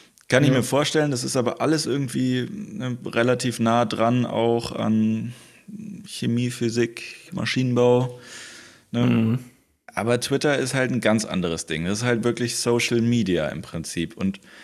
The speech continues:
Speaker 1: Twitter hat an sich eine D N A. Ne? Und die D N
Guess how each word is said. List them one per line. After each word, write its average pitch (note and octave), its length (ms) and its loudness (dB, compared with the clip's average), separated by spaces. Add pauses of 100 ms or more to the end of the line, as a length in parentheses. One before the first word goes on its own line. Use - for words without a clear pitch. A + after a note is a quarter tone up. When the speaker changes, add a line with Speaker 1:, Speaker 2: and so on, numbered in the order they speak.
(880)
Speaker 1:
Twitter D#3 380 0
hat - 240 -2
an D3 180 2
sich C#3+ 340 -2
eine A2+ 200 2
D G2+ 180 2
N F#2 140 2
A. B1+ 280 -6 (680)
Ne? A2+ 160 0
Und G#2+ 100 0
die G#2 100 0
D A2+ 140 4
N A2+ 160 6